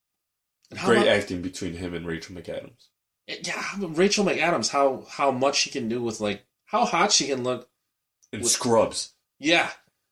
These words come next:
Speaker 1: Without, like, showing any cleavage or it being blatantly, like, sexual. They don't even show any leg. She's like, she's my number two right now.
Speaker 2: Wow.
Speaker 1: Yeah.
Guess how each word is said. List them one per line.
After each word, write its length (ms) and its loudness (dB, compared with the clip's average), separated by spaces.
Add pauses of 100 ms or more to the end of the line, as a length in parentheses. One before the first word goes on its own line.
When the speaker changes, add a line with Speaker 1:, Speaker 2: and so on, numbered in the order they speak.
(260)
Speaker 1:
Without, 280 4
like, 120 6
showing 440 4
any 160 0
cleavage 420 2
or 140 0
it 300 -4
being 320 -2
blatantly, 540 -2
like, 320 0
sexual. 560 0
They 60 -2
don't 100 -6
even 160 -6
show 200 -2
any 120 -4
leg. 480 -4
She's 240 -6
like, 160 -6 (1300)
she's 240 0
my 100 6
number 220 4
two 360 0
right 180 -10
now. 220 -16 (120)
Speaker 2:
Wow. 720 4
Speaker 1:
Yeah. 260 0